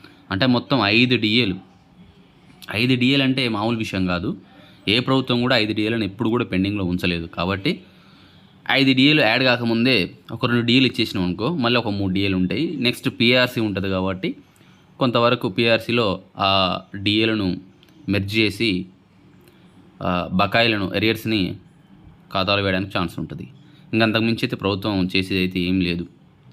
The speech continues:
ఒకేసారి నాలుగు, నాలుగు డిఏలు ఇచ్చే అవకాశం అయితే లేదు. కాబట్టి కనీసం రెండు డిఏలైనా వస్తే మిగతా రెండు డిఏలు లేదా మూడు డిఏల కోసం కొంచెం మనం ఆగడానికైనా అవకాశం ఉంటుంది. ఇది, ఇది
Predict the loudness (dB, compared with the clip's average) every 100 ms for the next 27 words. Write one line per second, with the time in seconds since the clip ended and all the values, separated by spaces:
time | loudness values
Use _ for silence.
0 | -4 -2 0 0 0 -2 -2 -6 -16 -18
1 | -6 -2 0 0 0 -2 0 -2 0 -2
2 | -2 -4 -4 -4 -8 -8 -12 -10 -8 -8
3 | -8 -8 -8 -6 -8 -8 -18 -20 -20 -20
4 | -6 0 2 4 2 0 -4 -16 -10 -4
5 | 0 2 2 2 2 0 -2 -4 -2 -2
6 | -2 -10 -20 -20 -20 -20 -4 0 0 2
7 | 0 -2 -14 -6 -4 -2 0 0 0 -2
8 | -4 -2 0 0 0 0 -2 -6 -6 -4
9 | -4 -8 -20 -6 -2 0 0 2 2 2
10 | -2 -2 -4 -4 -6 -8 -10 -12 -14 -10
11 | -4 -4 -4 -12 -20 -20 -20 -20 -20 -20
12 | -20 -20 -20 _ -20 -20 -20 -20 -20 -20
13 | -20 _ _ _ -2 0